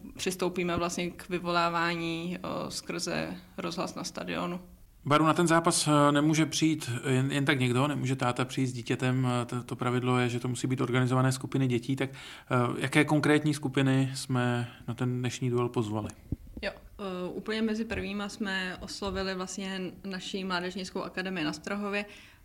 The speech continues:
Speaker 1: a partnerské, partnerské kluby, které nám pomáhají s výchovou našich mládežníků. Eh, mimo to jsme ale také oslovili, eh, školy a školní organizace.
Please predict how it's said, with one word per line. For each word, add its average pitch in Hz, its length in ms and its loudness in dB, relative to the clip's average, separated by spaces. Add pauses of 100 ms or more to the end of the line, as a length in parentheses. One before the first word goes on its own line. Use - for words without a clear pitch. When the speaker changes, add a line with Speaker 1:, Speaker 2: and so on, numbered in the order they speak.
Speaker 1:
a 175 260 0
partnerské, 185 1040 -2 (420)
partnerské 196 500 -2
kluby, 190 300 -4
které 185 200 -4
nám 175 160 0
pomáhají 175 720 -4
s - 320 -4 (300)
výchovou 180 480 -6
našich 180 240 -10
mládežníků. 202 720 -4
Eh, - 640 -14 (580)
mimo 202 300 -4
to 196 180 -2
jsme 202 200 0
ale 190 180 2
také 190 360 -2
oslovili, 185 920 -2
eh, 175 60 -2 (240)
školy 190 640 -2 (300)
a 185 100 -2
školní 190 520 -4
organizace. 196 880 -4